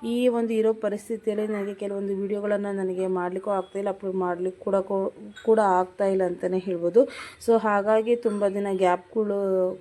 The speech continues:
ಕೂಡ, ತುಂಬ ಗ್ಯಾಪ್ ಕೂಡ ಆಗ್ತಾಯಿದೆ ಅಂತಲೇ ಹೇಳ್ಬೋದು.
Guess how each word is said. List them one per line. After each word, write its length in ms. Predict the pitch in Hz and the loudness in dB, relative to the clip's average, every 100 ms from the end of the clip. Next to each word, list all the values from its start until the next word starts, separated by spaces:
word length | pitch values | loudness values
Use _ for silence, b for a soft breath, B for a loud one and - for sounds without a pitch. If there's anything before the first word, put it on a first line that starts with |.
| - | -6
ಕೂಡ, 160 | 202 202 190 190 | 0 0 -2 -4
ತುಂಬ 160 | 220 220 | 0 2
ಗ್ಯಾಪ್ 600 | 190 185 196 - _ - | 4 4 4 0 _ -2
ಕೂಡ 140 | 226 208 | 0 4
ಆಗ್ತಾಯಿದೆ 640 | 190 185 185 208 196 185 | 2 0 -2 -2 0 2
ಅಂತಲೇ 320 | 180 185 202 | 0 -2 -4
ಹೇಳ್ಬೋದು. 580 | 208 196 185 185 185 254 | -2 -2 -2 -2 0 0